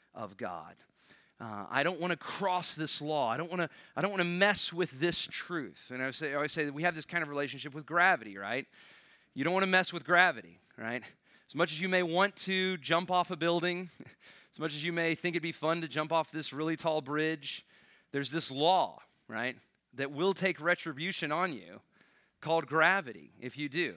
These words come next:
And you may have this great desire. You may say, "Well, not today. You know, I really want to disobey gravity today." Doesn't matter, right?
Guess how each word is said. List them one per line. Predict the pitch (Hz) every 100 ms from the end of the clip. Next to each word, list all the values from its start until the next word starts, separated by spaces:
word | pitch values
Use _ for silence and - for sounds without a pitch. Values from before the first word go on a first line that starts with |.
| 78
And | 107
you | 160
may | 185
have | 180 160
this | 156
great | - 180
desire. | 151 151
You | 151
may | 156
say, | 165
"Well, | 151
not | 175 220
today. | 208 240 170 143
You | 151
know, | 147
I | 143
really | 170 156 208 240
want | 220 240 180 147 151 - - - - _ _
to | -
disobey | 143 175 190 185 190
gravity | 185 208 214 160 139
today." | 135 120 107 104 113 107 _ _ _ _ -
Doesn't | 170 196
matter, | 214 214 120 - -
right? | 117 131